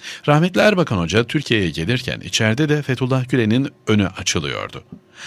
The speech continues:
Aksini söylemek zor. Çünkü İsviçre'den Erbakan'ı davet eden ordu içindeki Gülen'i görmüyor olamazdı. Gülen de, hareketi de komünizmle mücadele ediyordu. Erzurum ve İzmir merkezleriydi.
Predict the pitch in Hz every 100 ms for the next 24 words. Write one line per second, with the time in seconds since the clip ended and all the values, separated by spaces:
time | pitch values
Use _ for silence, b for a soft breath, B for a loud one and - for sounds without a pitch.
0 | B B 131 127 - 185 208 147 139 156
1 | 147 82 67 - _ B B - 208 185
2 | 170 - - 135 - 185 185 110 85 69
3 | - - 147 135 107 90 73 87 107 123
4 | 78 58 - - 101 87 98 135 - B
5 | B B - 127 - 151 156 185 160 156
6 | 135 107 92 110 101 90 110 120 135 120
7 | 80 - - _ _ B B B 87 123
8 | 131 92 69 - - - 107 113 110 113
9 | 69 - 107 139 143 107 87 80 98 107
10 | 101 113 135 139 113 95 82 60 57 -
11 | _ B B B 104 95 87 71 65 60
12 | 113 98 87 123 127 B - 120 110 101
13 | 98 85 78 67 58